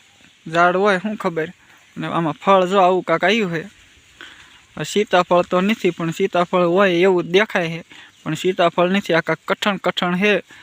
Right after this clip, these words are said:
શું ફળ છે, તમને કોઈને ખબર હોય તો કોમેન્ટ કરીને કીજો. અને આમ જો મકાઈ વાઢવાનું પણ ચાલુ થઈ ગયું છે. જો મકાઈ વાઢવાનું શરૂ કરી દીધું હોત ને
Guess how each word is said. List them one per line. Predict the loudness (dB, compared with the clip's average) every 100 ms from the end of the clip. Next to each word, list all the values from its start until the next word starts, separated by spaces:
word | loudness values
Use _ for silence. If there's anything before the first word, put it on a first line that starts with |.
| -20 -20 _
શું | -2 -2
ફળ | 2 2 4
છે, | 4 2
તમને | 2 -2 -2
કોઈને | -4 -4 -2
ખબર | 0 4 4
હોય | 2
તો | -2
કોમેન્ટ | 0 0 0 -4
કરીને | -6 -4 -2
કીજો. | -2 0 -2 -4 -16 -20 -20 -20 _ _ _ -20 -20 -20 -20 -18 -18 -18 -20 -20 -20 -16 -14 -16 -12
અને | -6 -4
આમ | -2 0
જો | -2 -2 -10 -6
મકાઈ | -2 2
વાઢવાનું | 2 2 0 -2 -6
પણ | -8
ચાલુ | 0 2 2
થઈ | 0 0
ગયું | 0 -4
છે. | -4 -10 -12 -20 -20 -20 -20 _ _ -20 -20 -20 -20 -20 _ -20 -18 -16 -16 -20 -20 -20 -20 -20 -20 -20 -20 _
જો | -6 -6
મકાઈ | -6 -4 0
વાઢવાનું | 0 0 -4 -4
શરૂ | -4 -4 -4
કરી | -6
દીધું | -6 -6 -4 -2
હોત | -2 -2
ને | -6